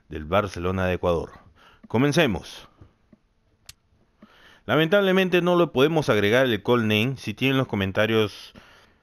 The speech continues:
este, mexicanos, verifiquen, verifiquen, perdón, que tenga el nombre de José como call name. Lamentablemente, como podemos verificar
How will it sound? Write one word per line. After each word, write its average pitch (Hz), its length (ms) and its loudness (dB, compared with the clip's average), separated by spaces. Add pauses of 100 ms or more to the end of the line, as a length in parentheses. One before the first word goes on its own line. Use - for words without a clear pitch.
(260)
este, 82 640 -6
mexicanos, 101 1000 -4 (400)
verifiquen, 143 1040 -2
verifiquen, 117 640 -4
perdón, 110 460 0 (280)
que 98 140 -2
tenga 117 640 -2
el 95 220 -6
nombre 117 480 -2 (500)
de 143 220 0
José 117 560 -2
como 107 320 -6
call 113 320 -2
name. 98 320 -2 (1080)
Lamentablemente, 151 800 0
como 107 260 -2
podemos 110 360 -2
verificar 117 720 -2